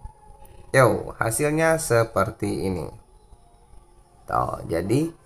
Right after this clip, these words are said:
videonya otomatis seperti ini, tulisan-tulisannya pun itu sudah otomatis ya. Seperti yang kita pilih tadi.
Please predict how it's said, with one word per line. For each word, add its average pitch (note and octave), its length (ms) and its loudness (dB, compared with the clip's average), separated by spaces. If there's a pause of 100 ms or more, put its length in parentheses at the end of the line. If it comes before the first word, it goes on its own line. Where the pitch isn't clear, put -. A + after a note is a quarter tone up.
(320)
videonya D3+ 640 8
otomatis D#3 640 2
seperti C3+ 480 2
ini, E3 160 0
tulisan-tulisannya B2+ 1120 2
pun E3+ 320 2
itu B2 320 -2
sudah G2+ 480 0
otomatis G2 720 0
ya. F2+ 240 -6 (480)
Seperti A#2 560 0
yang A2 80 2
kita F#2+ 320 -2
pilih F#2+ 240 -2
tadi. F2+ 400 0